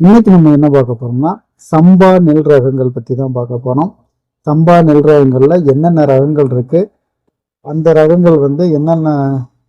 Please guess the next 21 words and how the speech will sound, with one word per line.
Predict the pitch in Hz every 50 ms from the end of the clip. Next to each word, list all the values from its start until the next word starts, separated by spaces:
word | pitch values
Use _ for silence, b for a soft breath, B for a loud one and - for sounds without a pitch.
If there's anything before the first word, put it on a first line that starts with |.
| _ _ _ _ 143
மகசூல் | 143 143 165 175 - 190 170 160 143
கொடுக்கும், | 147 139 135 - 180 170 151
என்னென்ன | 143 143 160 160 156 143 123 _
பண்புகள் | 143 143 151 151 180 165 165 156 139 131
இருக்கு | 131 123 127 175 185 202 - -
அப்படிங்கிறத | 147 139 131 143 143 143 139 135 131 135
பத்தி | 127 135 131 135
பார்க்க | 131 123 120 120 131
போறோம். | 151 175 202 202 147
இது | 147 139 143 139 139
முக்கியமா | 131 123 _ 170 175 170 180 180 165 147
வந்து | 139 135 135 165 208 262 - _ _ _ _ _ _ _ _ _ - 131 147
கவர்மெண்ட் | 156 165 185 185 190 185 180 170 147 135
ரகங்கள் | 131 123 131 135 131 131 123 123 -
பத்தி | 117 _ 135 123
தான் | 139 131 123
பார்க்க | 127 123 117 123 120 -
போறோம். | 131 156 202 214 _ _ _ _ _ _ _ _ _ _ - 143
அடுத்தது | 156 185 185 _ 208 180 165 151 143
வந்து | 131 135 135 180 214 240 240 _ _ _ _ _ _ _ 147 139
நாற்றங்காலுக்கு | 147 175 196 196 - 196 190 185 165 160 147 139 127 131